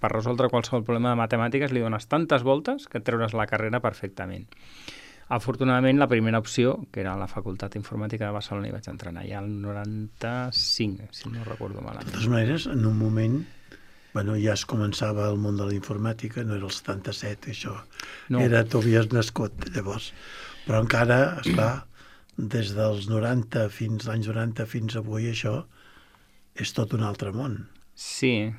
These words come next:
Speaker 1: sí, la veritat és que ha canviat tot moltíssim. Jo quan vaig començar la carrera, els ordinadors que hi havien era pantalla de color verd, un teclat, i realment no tenies un ordinador com el coneixem avui en dia, sinó que hi havia un ordinador gegant en algun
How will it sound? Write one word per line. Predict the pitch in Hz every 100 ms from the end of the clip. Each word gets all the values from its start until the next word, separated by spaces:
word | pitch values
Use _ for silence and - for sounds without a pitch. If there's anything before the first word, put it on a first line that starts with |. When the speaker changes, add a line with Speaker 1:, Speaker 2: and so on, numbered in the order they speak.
| -
Speaker 1:
sí, | 131 - 117 110
la | 110 107
veritat | 104 113
és | 123 -
que | 135
ha | 123 113 107 104 107
canviat | 117 113 113 -
tot | 117
moltíssim. | 123 104 110 117 104
Jo | 101 110
quan | 117 110 107 107
vaig | -
començar | 113 101 104
la | 101
carrera, | 104 107 107 117 147 190 - - - - - - - 113
els | 104 98 110
ordinadors | 104 107 101 98 -
que | 120
hi | 110
havien | 104 104 117
era | 117 113 110 104 101 92 92 -
pantalla | 98 95 104 104
de | 101
color | - 101 104
verd, | 123 202 - - -
un | 104 104
teclat, | 113 101 120 135 180 - -
i | 120 110
realment | 110 107 110 113
no | 127 127
tenies | 117 117 110
un | 110 107
ordinador | 107 104 101
com | 117 117
el |
coneixem | 110 101 - 104
avui | 98 98 101
en |
dia, | 104 120
sinó | 127 117 98
que | 87
hi | 90
havia | 92 90
un | 98 104 101 98
ordinador | 98 104 101 101 101
gegant | 101 104 120 139 175 117
en | 101 101
algun | 98 101 104 101